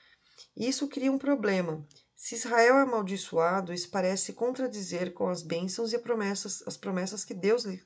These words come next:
concedeu. E é por isso que tantos lutam para aceitar a Jesus. Mas sobre isso,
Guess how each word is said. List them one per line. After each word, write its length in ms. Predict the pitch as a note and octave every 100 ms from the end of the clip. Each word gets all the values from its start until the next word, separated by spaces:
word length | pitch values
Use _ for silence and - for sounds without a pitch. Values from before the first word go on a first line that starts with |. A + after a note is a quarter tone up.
| -
concedeu. 580 | F3 E3+ F3 D3 D3 - _ _ _ _ _ _ _ -
E 80 | F#3
é 80 |
por 180 | G3 A3
isso 240 | A3 A#3 -
que 140 | B3+
tantos 480 | - A#3 C4+ C#4 B3+
lutam 360 | A3 A3 G#3
para 200 | F#3+ G3
aceitar 400 | F#3 F#3+ F#3 F3
a 60 | E3
Jesus. 520 | D#3 D#3 - - - - _ _ _ _ - - _
Mas 200 | - G#3
sobre 260 | - C#4+ B3+
isso, 1160 | A#3 A#3 B3+ - - B3+ A#3+ G#3+ F#3+ E3 -